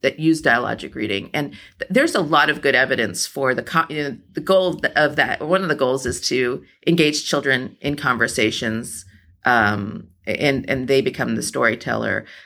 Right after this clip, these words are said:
Um, and it's impor-, so it's, I think sometimes we, in our thinking, at least in my thinking as a teacher, I wouldn't prioritize as much as I needed to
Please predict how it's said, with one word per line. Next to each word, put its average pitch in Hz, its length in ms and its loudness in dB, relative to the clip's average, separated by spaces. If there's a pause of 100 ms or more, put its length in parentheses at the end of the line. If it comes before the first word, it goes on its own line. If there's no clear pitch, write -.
(140)
Um, 127 520 0 (720)
and 156 580 2 (1000)
it's 180 200 2
impor-, 202 360 0
so 233 100 4
it's, 220 220 -4 (120)
I 214 60 2
think 262 340 -4
sometimes 214 500 0
we, 175 260 -4 (680)
in 190 140 4
our 160 120 4
thinking, 170 640 -4 (520)
at 165 120 4
least 202 200 4
in 160 100 -2
my 156 180 4
thinking 147 360 -2
as 135 120 -8
a 127 60 -6
teacher, 127 640 -2 (600)
I 185 100 4
wouldn't 233 380 0
prioritize 165 1300 0
as 156 160 -2
much 170 180 0
as 165 100 -2
I 143 120 2
needed 139 360 -2
to 113 460 -2